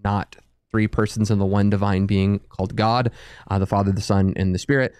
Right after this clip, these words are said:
but that there is one God with one person manifesting in three different ways, we would agree that that is heresy. And those people do speak in tongues.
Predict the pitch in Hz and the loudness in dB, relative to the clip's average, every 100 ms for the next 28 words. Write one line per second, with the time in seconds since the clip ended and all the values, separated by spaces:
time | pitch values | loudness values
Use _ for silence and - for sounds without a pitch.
0 | _ - 92 98 104 98 98 - 107 107 | _ -6 -2 0 0 0 0 -4 -4 0
1 | 123 123 120 - _ 107 101 101 101 - | 2 2 0 -4 _ -2 0 0 -2 -6
2 | - 101 92 - 107 107 107 - 110 104 | -2 -2 -2 -8 -2 2 2 2 0 2
3 | 101 95 92 104 101 98 95 - 95 98 | 0 0 0 0 2 0 -2 -2 -4 -2
4 | 107 104 101 - - 98 92 92 - _ | 0 2 2 -2 0 0 0 -4 -10 _
5 | _ 123 131 131 175 143 101 104 110 110 | _ 2 4 2 2 0 0 0 2 2
6 | 117 98 - 98 120 123 131 135 135 151 | 0 -2 -4 -6 0 2 2 0 0 0
7 | 170 110 117 127 - 117 127 127 170 - | 0 2 0 0 -2 -2 0 0 0 -2
8 | - | -6